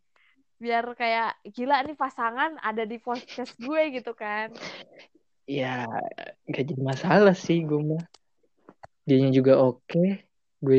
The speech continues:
Speaker 2: juga oke, ya udah. Kontak oke.
Speaker 1: Ntar,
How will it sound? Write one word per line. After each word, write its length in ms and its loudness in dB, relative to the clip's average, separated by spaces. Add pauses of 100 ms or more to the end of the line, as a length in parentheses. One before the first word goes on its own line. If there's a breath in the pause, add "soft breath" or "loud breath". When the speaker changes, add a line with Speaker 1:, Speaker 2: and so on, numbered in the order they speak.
Speaker 2:
juga 240 2
oke, 180 -4
ya 160 2
udah. 460 -2 (720)
Kontak 400 -6
oke. 400 -2 (720)
Speaker 1:
Ntar, 200 -2